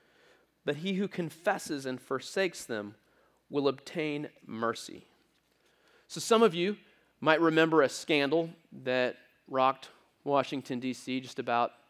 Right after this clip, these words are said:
ten years ago. There was a lady, uh, who went by the name the D C Madam, and she ran an escort service,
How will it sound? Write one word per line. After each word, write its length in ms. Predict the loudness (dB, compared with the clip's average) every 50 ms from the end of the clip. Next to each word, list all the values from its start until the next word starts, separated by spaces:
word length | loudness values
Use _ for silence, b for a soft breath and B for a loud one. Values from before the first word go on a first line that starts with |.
| _ _ _ _ _ _ _ _ _ _ -12
ten 220 | -6 -4 -4 -2
years 260 | -2 -2 -4 -4 -6
ago. 360 | -8 -6 -2 -2 -2 -2 -4 -6 _ b b b b b b b b b b b b b b b -2
There 100 | 0 2
was 120 | 4 4
a 60 | 4
lady, 480 | 6 8 8 8 8 6 4 2 0 -8 -16 _ _ b b b b b b b b -12
uh, 420 | -10 -8 -6 -6 -6 -8 -8 -10 -12 -12 -10
who 100 | -6 -2
went 180 | 0 0 0
by 100 | 2 0
the 120 | 0 0 0
name 200 | 0 0 -2 -2
the 80 | -4
D 220 | -4 -2 -2 -2 -2
C 200 | -2 -6 -8 -6
Madam, 460 | -2 0 0 2 2 0 -2 -4 -6 -12 _ _ _ _ _ _ _ -14
and 180 | -12 -10 -10 -10
she 180 | -10 -8 -6 -6
ran 300 | -4 -2 -2 0 0 0
an 120 | -2 -2
escort 460 | -2 -4 -4 -6 -4 -4 -4 -4 -4
service, 600 | -6 -6 -4 -4 -4 -4 -6 -8 -10 -14 -18 -20